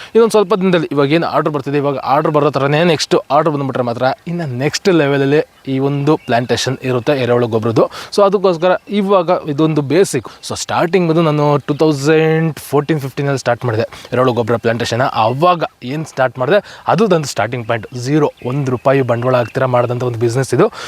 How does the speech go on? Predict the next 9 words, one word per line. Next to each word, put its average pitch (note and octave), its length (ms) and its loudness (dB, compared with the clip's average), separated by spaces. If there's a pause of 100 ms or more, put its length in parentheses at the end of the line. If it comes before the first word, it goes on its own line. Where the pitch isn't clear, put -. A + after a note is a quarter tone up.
(140)
So, - 60 2 (140)
ಅವಾಗ F#3 360 2
ನಾನೇನು E3 400 0
ನಾನು D3 200 0
ಸ್ಟಾರ್ಟ್ C#3 260 -2
ಮಾಡಿದೆ, D#3 180 0 (260)
ಆ - 20 2 (200)
ಟೈಮಲ್ಲಿ E3+ 360 2 (380)
ಬಂದು F#3 200 2